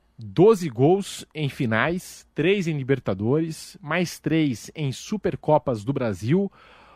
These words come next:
outros quatro gols em finais de estaduais, um gol na Taça Guanabara e um gol na decisão da Recopa Sul-Americana. Gabriel Barbosa, o Gabigol.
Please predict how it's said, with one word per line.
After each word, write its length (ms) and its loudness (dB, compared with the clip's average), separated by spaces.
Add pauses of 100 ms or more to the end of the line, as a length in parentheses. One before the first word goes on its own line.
(140)
outros 460 4
quatro 480 2
gols 340 0
em 80 -10
finais 420 -4
de 60 -12
estaduais, 920 -2 (140)
um 220 4
gol 260 6
na 140 -2
Taça 260 -4
Guanabara 800 2 (520)
e 120 2
um 120 2
gol 380 2 (140)
na 340 -4
decisão 500 -4
da 100 -2
Recopa 400 -2
Sul-Americana. 760 -2
Gabriel 320 0
Barbosa, 580 0 (120)
o 160 4
Gabigol. 520 2